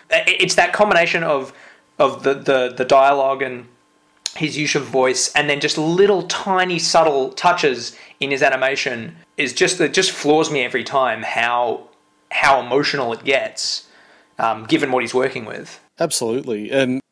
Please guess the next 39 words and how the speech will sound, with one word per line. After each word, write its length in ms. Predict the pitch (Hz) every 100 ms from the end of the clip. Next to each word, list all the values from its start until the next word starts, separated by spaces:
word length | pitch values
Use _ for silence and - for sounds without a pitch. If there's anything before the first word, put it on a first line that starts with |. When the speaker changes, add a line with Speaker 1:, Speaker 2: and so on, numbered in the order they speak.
| -
Speaker 2:
like, 180 | 160 156
the 160 | 185
only 300 | 165 220 226
feature 400 | - - 165 -
film 340 | 160 170 170 160
he's 320 | - 147 117
made 460 | 127 139 143 120 -
has 340 | 131 131 120
been 500 | 117 135 127 113 107 - _ _ _
the 180 | 143 143
three 400 | - - 143 139
Bill 320 | 113 139 156
shorts 540 | 147 - 135 101 - -
edited 440 | 143 131 117 113 107
into, 760 | 117 110 107 - 123 113 113 - - - - _
uh, 160 | 117 117
two 160 | - 123
thousand 340 | 123 113 123
and 80 | 104
twelve's 340 | - 117 110 117
It's 140 | -
Such 280 | - 113 -
a 60 |
Beautiful 480 | 107 113 107 - 101
Day. 340 | 101 147 139 101
And 260 | 117 113
I, 160 | 117 123
I 80 | 117
think, 480 | 107 - 165 143 -
uh, 260 | 113 98 98
I 100 | 107
think 180 | 170
they 120 | 156 120
almost 320 | 110 107 -
work 200 | 113 -
better 300 | 117 127 107
as 240 | 107 104
that 200 | 113 104
feature 540 | - 120 123 - 113